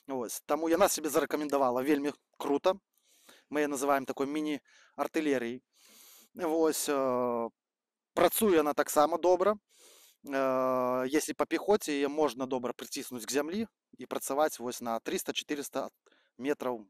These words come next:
ну, сто адсоткаў. Адзінае толькі што, калі густы масіў лесны, такая какая-то посадка, э, вельмі густая, да, з яго, конечно, не вельмі працаваць. Ну,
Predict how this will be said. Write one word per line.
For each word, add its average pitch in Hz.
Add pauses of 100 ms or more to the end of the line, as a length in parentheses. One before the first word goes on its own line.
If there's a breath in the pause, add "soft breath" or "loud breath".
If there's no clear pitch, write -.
ну, 110
сто 143
адсоткаў. - (920 loud breath)
Адзінае 180
толькі -
што, -
калі 139 (260)
густы 160
масіў 160
лесны, 147 (440)
такая 135
какая-то 127
посадка, 123 (520 soft breath)
э, 120
вельмі 139 (180)
густая, 131 (120)
да, 127
з 127
яго, 175
конечно, 151
не 165
вельмі 117
працаваць. - (500 loud breath)
Ну, 202